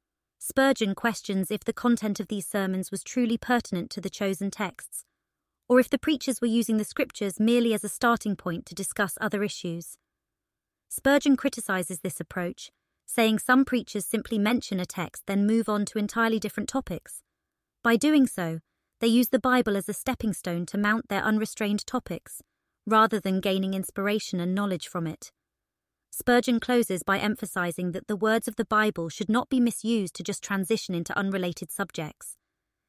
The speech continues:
It is crucial for the preacher to maintain a meaningful connection between the sermon and its biblical text. Besides,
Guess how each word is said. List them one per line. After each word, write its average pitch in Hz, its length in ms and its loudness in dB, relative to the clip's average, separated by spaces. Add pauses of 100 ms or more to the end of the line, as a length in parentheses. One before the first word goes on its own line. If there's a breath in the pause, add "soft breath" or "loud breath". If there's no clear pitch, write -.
(220)
It 240 120 4
is 247 100 2
crucial 262 460 0
for - 140 -8
the 180 100 -6
preacher - 420 -6
to - 140 -6
maintain 185 440 -2
a 185 60 0
meaningful 226 520 2
connection 208 520 -6
between 175 280 -4
the 170 60 -4
sermon 190 540 -2 (320)
and 196 100 -2
its 151 140 -4
biblical - 420 -4
text. - 600 -8 (720)
Besides, 240 560 2